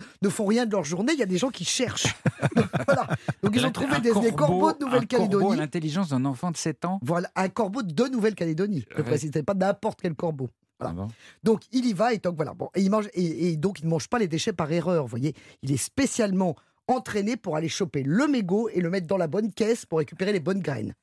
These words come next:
Speaker 1: Et c'est quand même, euh, bon. Enfin, ça ferait économiser quand même soixante-quinze pour cent des coûts liés à la collecte des mégots de cigarettes dans l'espace urbain.
Speaker 2: Et les crottes de corbeau ?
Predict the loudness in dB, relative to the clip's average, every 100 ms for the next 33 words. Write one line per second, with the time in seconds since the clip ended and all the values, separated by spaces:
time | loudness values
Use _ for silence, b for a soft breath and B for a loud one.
0 | -4 -4 -4 -6 -4 -4 -4 -6 -10 -10
1 | B B B B B -4 -2 -2 -2 0
2 | 0 2 0 0 0 0 -2 -2 -2 0
3 | 0 -2 -2 -4 0 2 0 0 -2 b
4 | b 0 4 4 2 -2 -2 -2 -2 -4
5 | 0 0 0 -2 0 0 0 -2 -2 -2
6 | -2 -2 -2 0 0 0 -2 -2 -4 -2
7 | -2 -4 -4 -2 -2